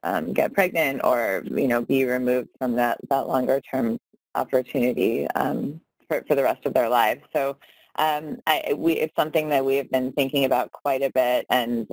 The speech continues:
um, I'll say our, our office in India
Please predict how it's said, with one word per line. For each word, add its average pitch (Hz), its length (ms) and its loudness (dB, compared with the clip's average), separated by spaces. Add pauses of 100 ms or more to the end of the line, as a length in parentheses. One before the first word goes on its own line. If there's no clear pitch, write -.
um, 117 260 0
I'll 127 200 2
say 139 120 2
our, 120 260 -2 (100)
our 123 240 0
office 127 320 -2
in 123 120 -8
India 117 520 0